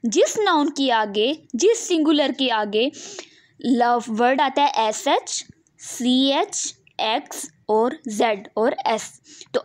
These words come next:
आपने क्या करना है? उस वर्ड के आखिर में क्या लगा देना है? ई और एस। ओके, nouns end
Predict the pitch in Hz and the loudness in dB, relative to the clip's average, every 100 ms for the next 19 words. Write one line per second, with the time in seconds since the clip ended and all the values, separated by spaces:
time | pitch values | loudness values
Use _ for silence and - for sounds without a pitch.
0 | - 254 359 403 294 262 254 247 233 247 | 2 2 2 2 0 2 0 0 0 0
1 | 254 262 269 330 403 - - 403 - 262 | 2 2 2 0 -2 -10 2 2 2 2
2 | 247 240 247 240 220 226 240 233 233 233 | 2 2 2 2 2 0 0 0 0 2
3 | 226 220 226 240 339 - - - - - | 2 0 0 2 0 -2 -10 -14 -14 -4
4 | 262 269 277 269 226 208 240 294 _ - | 0 2 0 0 2 4 2 0 _ -10
5 | - - - - _ _ _ _ _ _ | -8 -10 -10 -14 _ _ _ _ _ _
6 | _ _ _ - 233 302 427 - - - | _ _ _ -4 -2 -2 -6 -10 -18 -18
7 | - - 240 269 285 403 523 - - 302 | -20 0 2 4 4 2 0 -6 -4 -2
8 | 311 | 0